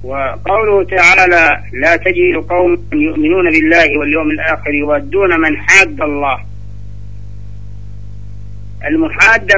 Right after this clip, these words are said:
معناها أن يكون الإنسان في جانب والله ورسوله والمؤمنون في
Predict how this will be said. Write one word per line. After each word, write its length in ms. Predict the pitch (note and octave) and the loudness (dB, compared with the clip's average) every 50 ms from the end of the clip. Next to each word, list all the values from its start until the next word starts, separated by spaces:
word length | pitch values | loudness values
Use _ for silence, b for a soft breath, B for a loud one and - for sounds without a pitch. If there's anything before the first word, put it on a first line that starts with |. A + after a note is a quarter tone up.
| F#3+ | 4
معناها 760 | F#3 D#3 D#3+ F3 G3 A3 G#3 F#3 D#3+ E3+ F#3+ G#3+ A#3 - - - - - - - - - - - - - - - - - - - - - - - - - - - - - - - - - - - - - - - - - - - - - - - - - C#3 | 4 4 4 4 4 4 4 4 4 4 4 2 2 0 -4 -10 -12 -12 -12 -12 -12 -12 -12 -12 -12 -12 -12 -12 -12 -12 -12 -12 -12 -12 -12 -12 -12 -12 -10 -10 -10 -10 -10 -10 -10 -10 -10 -10 -10 -10 -10 -10 -10 -10 -10 -10 -10 -10 -10 -10 -8 -4 -2
أن 100 | D3 E3+ | 2 2
يكون 360 | F#3 - - G#3 G#3+ G#3+ G#3 | 2 2 2 2 2 2 4
الإنسان 560 | G3 G3 - G3 G3+ F#3 E3 F#3 G3+ G3 G3 F#3+ F3+ E3+ - | 2 2 4 4 2 2 2 4 4 4 4 4 2 4 4
في 140 | F3+ F4 | 4 4
جانب 500 | - - - G3 G#3+ A3+ A#3 B3 A#3+ G#3+ | 4 6 6 6 6 6 4 4 2 2
والله 380 | G#3 G3+ F#3+ G3 G3+ G3+ G3 F3+ | 2 2 2 4 4 4 4 4
ورسوله 580 | F3+ F#3 F3+ F3 F3 E3+ - G3+ G#3 G3+ F#3+ F#3 | 4 2 2 0 0 -2 -2 -2 0 0 0 0
والمؤمنون 1160 | D#3+ D#3 D#3+ E3+ F#3+ G3+ G3+ G3+ G3+ G3+ G3 G3 - - - - F3+ F#3 F#3+ G#3 G3+ G3 F3+ - | 0 2 2 4 6 6 4 4 4 2 0 -2 -4 -8 -8 -6 -4 -4 -4 -4 -4 -6 -6 -4
في 140 | E3 D#3+ | -4 -2